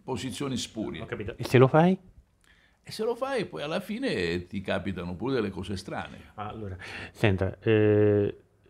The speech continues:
Speaker 2: ha trovato strana l'iniziativa di Piantedosi, eh, vede, ha visto qualcosa di strano in questo periodo a Bari?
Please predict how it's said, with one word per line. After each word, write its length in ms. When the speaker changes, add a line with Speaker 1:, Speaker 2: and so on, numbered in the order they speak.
Speaker 2:
ha 100
trovato 380
strana 360
l'iniziativa 580
di 120
Piantedosi, 1040
eh, 220
vede, 300
ha 80
visto 360
qualcosa 420
di 100
strano 400
in 80
questo 300
periodo 420
a 60
Bari? 540